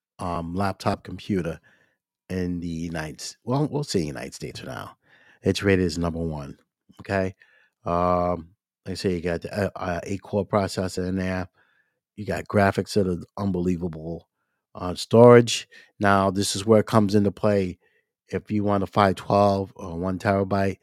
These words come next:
you know, it's gonna cost you a little money. So you just think about that. Um, two Thunderbolt ports and, like I said, ten eighty, uh, on your camera, webcam, and it's running a Mac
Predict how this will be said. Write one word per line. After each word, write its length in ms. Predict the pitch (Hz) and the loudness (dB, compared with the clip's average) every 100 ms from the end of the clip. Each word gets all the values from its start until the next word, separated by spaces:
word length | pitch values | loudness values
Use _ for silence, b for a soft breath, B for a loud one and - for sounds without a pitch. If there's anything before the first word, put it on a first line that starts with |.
| b b b | b b b
you 100 | 98 | -6
know, 120 | 95 | -4
it's 80 | 95 | -4
gonna 160 | - 90 | -6 -8
cost 320 | - 92 87 | -2 -2 -2
you 80 | 87 | -6
a 20 | |
little 160 | 82 | -6
money. 380 | 80 73 - - | -8 -10 -12 -16
So 200 | - - | -14 -10
you 200 | 82 85 - | -8 -8 -10
just 220 | - 92 | -12 -10
think 120 | 92 | -10
about 240 | 92 85 76 | -8 -8 -6
that. 300 | 80 76 71 - _ _ _ _ | -8 -8 -10 -14 _ _ _ _
Um, 480 | 92 85 85 80 76 | -2 0 0 -4 -4
two 200 | - 107 | -2 0
Thunderbolt 440 | 107 101 98 90 | 0 0 0 -4
ports 540 | - 107 98 - - - _ _ _ _ _ _ - | -2 -2 -2 -6 -16 -20 _ _ _ _ _ _ -8
and, 720 | 87 87 85 85 85 82 82 - - | -4 -4 -2 -4 -4 -6 -10 -18 -16
like 100 | 95 | -10
I 20 | |
said, 180 | - 82 | -10 -6
ten 200 | - 98 | -2 0
eighty, 360 | 95 92 92 - _ - | 0 0 -4 -8 _ -18
uh, 440 | 80 80 78 78 - b b b _ | -14 -10 -10 -10 -14 b b b _
on 200 | 92 90 | -4 -2
your 180 | 90 87 | 0 -2
camera, 580 | - 101 101 104 120 117 - _ _ _ - | -2 0 2 4 2 0 -8 _ _ _ -4
webcam, 560 | 101 - 110 104 101 101 b b b - | -4 0 0 0 -2 -6 b b b -4
and 80 | 98 | -4
it's 120 | 90 | 2
running 280 | 113 104 95 | 2 2 0
a 60 | |
Mac 320 | 92 104 104 | 0 2 0